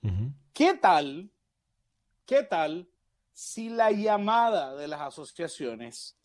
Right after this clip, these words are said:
Speaker 2: iba de la mano con la certeza? Le, le voy a hablar puntualmente. Haití. Haití fue una de las asociaciones que dijo, "Yo no puedo alojar partidos en octubre. Y no sé si lo voy a poder alojar en noviembre".
Speaker 1: Pero aquí hay partidos de octubre en Haití.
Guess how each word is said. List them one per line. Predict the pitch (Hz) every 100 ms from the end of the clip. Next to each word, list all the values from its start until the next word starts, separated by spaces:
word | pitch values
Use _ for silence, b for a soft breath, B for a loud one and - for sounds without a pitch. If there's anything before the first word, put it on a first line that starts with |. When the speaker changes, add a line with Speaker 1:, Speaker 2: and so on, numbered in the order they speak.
| _ _ _ _ _ -
Speaker 2:
iba | 240 254 226
de | 226
la | 220
mano | 202 160 151 156 _ _ _ _ _ _ _ _
con | - 214 214 226 233 _ _ _ -
la | 185 196
certeza? | 180 208 185 170 220 214 - 175 170 _
Le, | 196 - 220 _
le | 247
voy | 294 330
a |
hablar | 302 294
puntualmente. | 269 208 247 220 180 147 170
Haití. | 196 196 185 240 156 _ _ _ _ _ _ _ _ -
Haití | 262 320 285
fue | 302
una | 302 294
de | 277
las | 233
asociaciones | 226 202 202 269 269
que | 226 214
dijo, | 254 262
"Yo | 233 269
no | 269 233
puedo | 254 262 254
alojar | 226 190 240 226
partidos | 214 180 220 202
en |
octubre. | 175 - 107 _ _ _ _ _ _ _ _ _ _ _ -
Y | 240
no | 254
sé | 240 233
si | 240
lo | 196
voy | 233
a |
poder | 208 214
alojar | 202 185 185
en | 180
noviembre". | 143 113 107
Speaker 1:
Pero | 98
aquí | -
hay | 98
partidos | 98 110 - 113 143
de | 190
octubre | - 120 117
en | 101
Haití. | 90 208 143